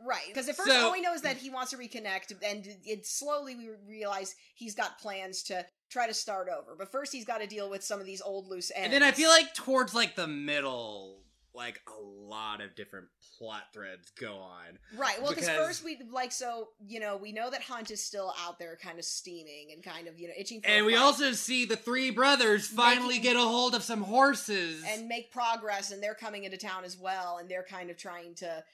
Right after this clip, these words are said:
Speaker 1: see where their opportunity is gonna be. But
Speaker 2: And the
Speaker 1: the
Speaker 2: marshal also gets his deputy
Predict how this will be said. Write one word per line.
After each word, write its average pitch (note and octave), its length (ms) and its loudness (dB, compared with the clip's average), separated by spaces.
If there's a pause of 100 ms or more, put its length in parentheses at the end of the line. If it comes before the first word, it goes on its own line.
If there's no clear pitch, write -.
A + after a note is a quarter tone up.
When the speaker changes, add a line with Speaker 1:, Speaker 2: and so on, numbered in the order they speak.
(120)
Speaker 1:
see F3 400 -10
where F3+ 300 -10
their E3 220 -14
opportunity E3 480 -14
is D#3+ 100 -16
gonna E3+ 160 -12
be. D#3+ 320 -14 (260)
But G3+ 100 0
Speaker 2:
And G3+ 260 6
the G3+ 60 2
Speaker 1:
the G3+ 60 2
Speaker 2:
marshal B3 380 8
also B3 440 2
gets G#3 380 4
his F#3 260 -6
deputy C#3+ 880 2